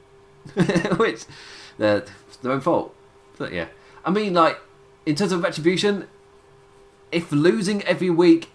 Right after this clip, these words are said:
ain't already done it, on top of, well, everything. <laughs> It's just, yeah. They, for me, they're,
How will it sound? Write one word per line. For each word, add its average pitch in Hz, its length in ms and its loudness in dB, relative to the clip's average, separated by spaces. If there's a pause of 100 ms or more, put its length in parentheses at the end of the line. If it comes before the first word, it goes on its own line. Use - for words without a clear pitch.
ain't 165 240 2
already 147 320 0
done 120 240 -2
it, 80 140 -10 (720)
on 135 80 -2
top 185 200 0
of, 135 120 -2
well, - 240 0 (240)
everything. 95 680 -6
<laughs> - 40 -20 (460)
It's 185 680 -2
just, 160 260 -4
yeah. 98 300 -4 (340)
They, 139 140 -6 (520)
for 160 80 -2
me, 190 140 0
they're, 147 300 0